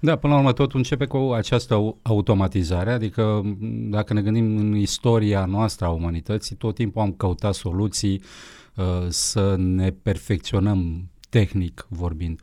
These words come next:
Mă gândesc la, acum poate milioane de ani, când, uh, am ridicat o piatră de pe jos și am dat cu ea într-un iepure ca să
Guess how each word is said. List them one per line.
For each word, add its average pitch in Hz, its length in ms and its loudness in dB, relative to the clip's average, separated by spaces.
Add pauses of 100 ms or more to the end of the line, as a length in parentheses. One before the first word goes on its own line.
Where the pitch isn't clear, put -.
(380)
Mă 98 120 0
gândesc 95 460 0
la, 95 280 2 (1200)
acum 107 400 0
poate 98 280 -2
milioane 95 400 2
de 87 120 0
ani, 98 180 2
când, 90 280 0
uh, 90 60 0 (840)
am 98 200 0
ridicat 90 460 -2
o 95 80 0
piatră 92 400 -2
de 85 120 -2
pe 87 160 -4
jos 95 280 -2
și - 200 -8
am 90 220 -2
dat 98 260 -4
cu - 200 -8
ea 90 160 -2
într-un 90 280 -4
iepure 98 440 0
ca 98 180 -6
să - 220 -6